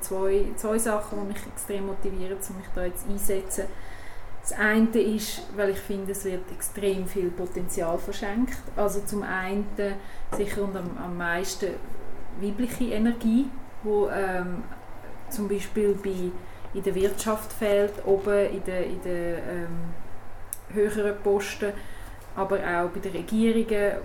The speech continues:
wo einfach, ja, die weibliche Energie und eben, ich würde auch sagen, die weibliche Herangehensweise an viele Sachen, wo sich sicher auch unterscheidet von der männlichen, ähm,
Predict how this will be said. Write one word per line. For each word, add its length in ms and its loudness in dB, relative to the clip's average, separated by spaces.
wo 240 0
einfach, 320 -6
ja, 320 -2
die 200 -4
weibliche 400 -4
Energie 440 -4
und 160 -2
eben, 240 -2
ich 120 -4
würde 260 0
auch 40 -2
sagen, 300 -4
die 180 -2
weibliche 340 -4
Herangehensweise 880 0
an 40 -2
viele 240 -4
Sachen, 480 -2
wo 140 0
sich 160 8
sicher 320 4
auch 140 6
unterscheidet 640 0
von 120 -6
der 80 -2
männlichen, 580 8
ähm, 440 0